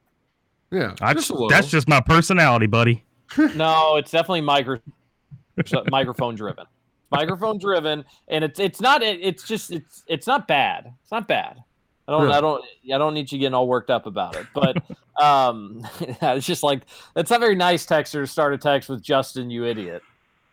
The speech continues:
Speaker 1: No,
Speaker 2: Um,
Speaker 1: I like
Speaker 2: not
Speaker 1: starting
Speaker 2: wrong.
Speaker 1: texts with,
Speaker 3: No.
Speaker 1: "Justin, you idiot."
Speaker 3: No, we don't,
Speaker 1: <laughs>
Speaker 3: we, we're nice here on K R C.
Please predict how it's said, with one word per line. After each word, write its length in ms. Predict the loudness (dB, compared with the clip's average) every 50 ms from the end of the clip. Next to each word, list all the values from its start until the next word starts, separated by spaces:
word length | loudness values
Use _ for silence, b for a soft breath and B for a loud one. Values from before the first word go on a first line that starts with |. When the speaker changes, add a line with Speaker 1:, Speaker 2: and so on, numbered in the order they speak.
| _ -4
Speaker 1:
No, 600 | 0 2 2 4 4 4 2 2 2 0 0 -2
Speaker 2:
Um, 60 | -2
Speaker 1:
I 100 | 0 0
like 300 | 0 0 0 0 0 0
Speaker 2:
not 140 | 2 2 4
Speaker 1:
starting 120 | 4 4 4
Speaker 2:
wrong. 200 | 4 4 4 2
Speaker 1:
texts 380 | 0 -2 -6 -10 -12 -12 -12
with, 100 | -8 -2
Speaker 3:
No. 440 | 0 2 2 4 4 4 4 2 2
Speaker 1:
"Justin, 220 | 2 0 -2 -4
you 180 | -6 -6 -6 -6
idiot." 360 | -6 -6 -8 -10 -12 -16 _ _
Speaker 3:
No, 420 | -4 -2 0 2 4 4 2 2 0
we 120 | 0 0
don't, 440 | 0 2 0 0 0 -2 -2 -2 -2
Speaker 1:
<laughs> 20 |
Speaker 3:
we, 240 | -2 -4 -4 -4 -6 -8
we're 220 | -4 -2 -2 0
nice 400 | 2 2 4 4 4 2 0 -2
here 220 | -2 -2 0 0 0
on 120 | -2 -2
K 200 | -4 -6 -4 -4
R 160 | -4 -6 -8
C. 400 | -8 -10 -10 -8 -8 -8 -10 b